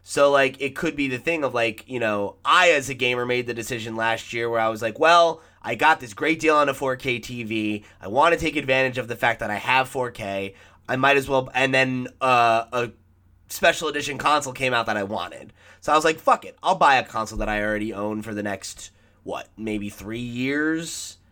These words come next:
Right? Like, if, if the pl-, P-, PlayStation five comes out in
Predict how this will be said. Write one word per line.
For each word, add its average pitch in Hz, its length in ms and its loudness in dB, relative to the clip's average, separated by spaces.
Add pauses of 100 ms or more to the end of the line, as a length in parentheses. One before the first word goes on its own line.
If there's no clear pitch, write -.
(220)
Right? 175 380 2
Like, 117 300 -2
if, 113 220 -8
if 123 180 -6
the 123 100 -8
pl-, 135 200 -8
P-, 135 260 -4
PlayStation 131 460 -6
five 127 200 2
comes 117 200 -8
out 120 180 0
in 113 300 -10